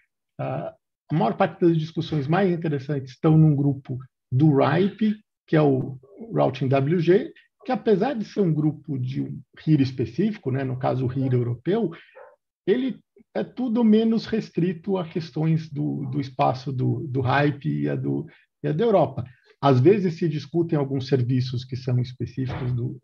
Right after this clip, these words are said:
do, do ripe, como o R P K I, hosted R P K I do ripe, mas a maioria das discussões são genéricas aí a toda a comunidade de roteamento. E tem a nanog. A nanog é o grupo, é, de operadores de rede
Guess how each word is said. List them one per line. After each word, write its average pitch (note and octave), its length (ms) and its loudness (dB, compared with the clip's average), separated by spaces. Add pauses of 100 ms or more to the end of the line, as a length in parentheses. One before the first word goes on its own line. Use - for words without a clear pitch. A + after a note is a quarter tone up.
(120)
do, C3+ 220 -2
do B2 160 0
ripe, C3+ 480 0
como C3 640 -2
o C3 100 4
R A#2 140 6
P C3 160 -2
K A2+ 220 -4
I, C#3+ 200 2 (500)
hosted C3+ 360 2
R B2 160 4
P C3 140 -6
K C3 180 -4
I C3 40 -4
do D#3 120 -4
ripe, G#3 360 -4 (520)
mas G#3+ 400 2
a F#3 100 0
maioria A#3 340 2
das F#3+ 200 2
discussões F3 540 -2
são G3+ 200 2
genéricas E3 720 4
aí D3 300 0 (200)
a C#3+ 80 -8
toda D#3 300 -2
a - 20 -2
comunidade D#3 520 2
de D3 60 -4
roteamento. C#3 640 0 (960)
E G#3 120 -2
tem A3 180 -2
a A#3 100 -2
nanog. F3+ 540 2 (380)
A C#3+ 40 -6
nanog E3 300 2
é E3+ 40 6
o D#3+ 80 2
grupo, D3+ 520 -4 (240)
é, B2 280 -4
de B2+ 160 -2
operadores C3+ 600 2
de B2+ 80 -4
rede A#2+ 460 0